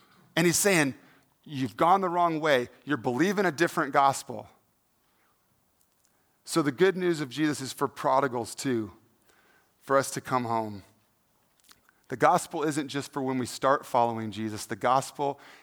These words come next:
has implications for all of life.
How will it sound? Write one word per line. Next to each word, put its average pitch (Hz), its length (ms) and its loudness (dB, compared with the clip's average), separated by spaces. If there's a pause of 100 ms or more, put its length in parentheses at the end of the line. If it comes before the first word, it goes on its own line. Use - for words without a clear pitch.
(120)
has 127 260 0
implications 123 720 -6
for - 300 -6 (100)
all 135 260 2
of 113 140 0
life. 104 460 -6